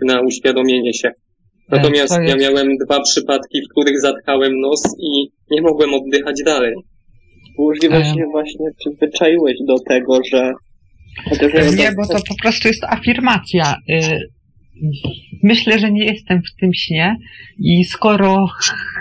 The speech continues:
Speaker 2: chcę, żeby, chcę podświadomie, żeby to powietrze jednak nie przepłynęło, to tak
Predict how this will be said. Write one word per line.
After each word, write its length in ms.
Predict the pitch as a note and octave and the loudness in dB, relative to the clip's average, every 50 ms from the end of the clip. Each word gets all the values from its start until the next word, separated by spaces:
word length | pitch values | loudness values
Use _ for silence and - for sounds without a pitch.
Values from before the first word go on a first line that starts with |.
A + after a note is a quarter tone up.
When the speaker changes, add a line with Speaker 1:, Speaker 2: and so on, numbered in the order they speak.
| - - - | -10 -8 -4
Speaker 2:
chcę, 260 | - C#4 A#3+ A3+ G3 | 0 2 2 2 2
żeby, 300 | F3+ G3 F3 D#3+ G3 F#3+ - _ _ _ _ - - - - - - _ - - - | 2 0 0 0 -2 -2 -2 _ _ _ _ -18 -18 -18 -20 -20 -20 _ -20 -18 -4
chcę 180 | - A3 G3+ | 0 0 0
podświadomie, 680 | G3+ - F#3 F3+ - - - F#3 F3 F3+ F#3 F3+ F3 F3 | 2 0 -4 -4 -4 -4 -2 0 0 2 0 0 0 0
żeby 200 | D#3+ F#3 E3 F3+ | 0 0 -2 0
to 120 | - E3 - - | -4 -4 -4 -2
powietrze 400 | F3 D#3+ E3+ F3+ - - - F#3+ | -2 0 0 0 0 0 0 -2
jednak 180 | F3+ - F3+ F3 - F#3+ | 0 0 -2 -2 0 0
nie 80 | F3+ | 0
przepłynęło, 600 | - - - F#3 - - F3 E3+ E3+ E3 E3+ F3 | 0 0 -4 -4 -2 0 0 2 2 2 2 0
to 100 | E3+ - | 0 -2
tak 180 | F3 - G#3 | -2 -2 -4